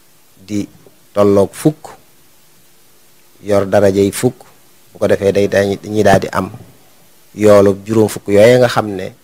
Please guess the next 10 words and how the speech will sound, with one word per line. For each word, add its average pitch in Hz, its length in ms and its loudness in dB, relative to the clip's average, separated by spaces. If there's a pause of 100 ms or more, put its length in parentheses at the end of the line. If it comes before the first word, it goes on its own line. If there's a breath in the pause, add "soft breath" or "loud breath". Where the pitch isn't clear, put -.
moom 95 320 -4
la 95 160 -6
suñu 101 180 -8
boroom 95 220 -2
subhaanahu 98 240 -6
wa 92 80 -8
taala 92 320 -4 (400)
njëkkoon 98 500 -4
a 92 60 -4
santaane. 90 480 -4